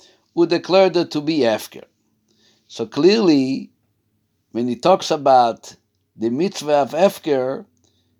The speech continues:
so he's staying in achkira. Arei, as the Rebbe concludes, gam l'shito say, "The mitzvah lo odom lehafkir," even the Bes Yosef, we all that the mitzvah and the person to kloel the hefker,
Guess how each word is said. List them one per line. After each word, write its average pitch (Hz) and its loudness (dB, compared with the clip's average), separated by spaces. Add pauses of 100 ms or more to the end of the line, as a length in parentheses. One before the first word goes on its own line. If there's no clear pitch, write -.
(260)
so 135 2
he's 127 -2
staying 180 2
in 151 -4
achkira. 139 -6 (960)
Arei, 143 4
as 143 4
the 123 -6
Rebbe 143 -4
concludes, 139 -2
gam 131 -2
l'shito 139 -2
say, 156 0 (420)
"The 120 2
mitzvah 151 0
lo 139 4
odom 180 2
lehafkir," 131 -4
even 165 -6
the 147 -4
Bes 123 -10
Yosef, 147 -4 (560)
we 143 0
all 160 8
that 131 -4
the 117 -4
mitzvah 156 -4
and 127 -4
the - -8
person 160 -6
to 147 -6
kloel 151 -2
the 147 -6
hefker, 147 0